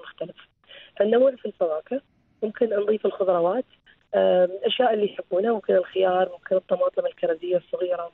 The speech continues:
ممكن الجزر. ندخل منتجات الألبان لأنها مصدر أساسي للبروتين، فممكن تكون الروب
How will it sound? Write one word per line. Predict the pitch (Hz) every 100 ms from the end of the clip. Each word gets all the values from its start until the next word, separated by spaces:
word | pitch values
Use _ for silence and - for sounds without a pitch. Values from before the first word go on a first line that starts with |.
| _
ممكن | - 175
الجزر. | - 185 175 175 180 - - - _ _ _ -
ندخل | 202 233 - 240 214
منتجات | 208 196 202 214
الألبان | 226 190 180 185 233 240
لأنها | 196 185
مصدر | 190 190 190
أساسي | - - 185 - 170
للبروتين، | 160 - 185 - 226 302 _ _ _ _
فممكن | 190 196 -
تكون | 180 - 190
الروب | 170 196